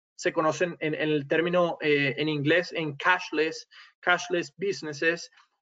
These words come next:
Únicamente menos del quince por ciento de estos comerciantes utilizaban, eh, ese, ese sistema cashless. Después de la pandemia, podemos ver que, eh, en la mayoría de los casos, ese número se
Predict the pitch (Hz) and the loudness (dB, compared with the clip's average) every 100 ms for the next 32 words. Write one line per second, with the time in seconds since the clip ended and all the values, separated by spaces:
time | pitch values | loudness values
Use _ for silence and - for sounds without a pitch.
0 | - 214 254 226 208 220 233 220 202 220 | -4 -2 2 2 0 0 2 2 2 2
1 | 254 247 202 - 208 196 214 185 143 190 | 4 4 2 2 -2 -2 -2 -2 0 0
2 | 190 190 196 175 170 143 - 185 160 143 | 0 0 0 2 0 -2 -6 -4 -4 -4
3 | 165 175 175 170 143 156 139 165 165 175 | -6 -6 -8 -6 -2 -2 0 2 4 2
4 | - - _ - 156 151 139 - 147 180 | 0 -16 _ 2 6 6 6 2 0 2
5 | 160 151 139 170 147 160 160 160 - 180 | 0 0 -4 -8 -6 -2 -2 -2 0 0
6 | 170 135 123 - - - _ _ 165 202 | 0 -4 -8 -8 -20 -20 _ _ 2 4
7 | 180 - 240 262 262 254 208 180 202 226 | 4 0 4 6 6 4 4 2 2 2
8 | 208 208 - 170 180 185 196 190 196 185 | 2 0 0 0 2 2 2 4 4 2
9 | 147 165 170 160 175 175 170 180 220 233 | -2 -8 -6 -2 0 2 2 4 4 4
10 | 160 - 220 220 202 - - 151 202 196 | 2 0 0 0 -4 -4 -8 -2 -2 0
11 | 196 196 190 190 | 0 -2 0 -2